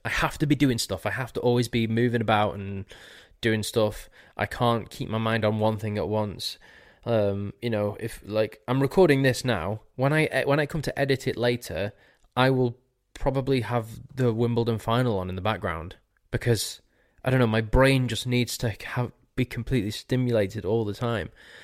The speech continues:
So while I'm focusing on editing the podcast, that's not, that's not quite enough for me.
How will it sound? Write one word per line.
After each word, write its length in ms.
So 220
while 180
I'm 120
focusing 520
on 340
editing 400
the 80
podcast, 760
that's 260
not, 180
that's 220
not 100
quite 220
enough 400
for 180
me. 300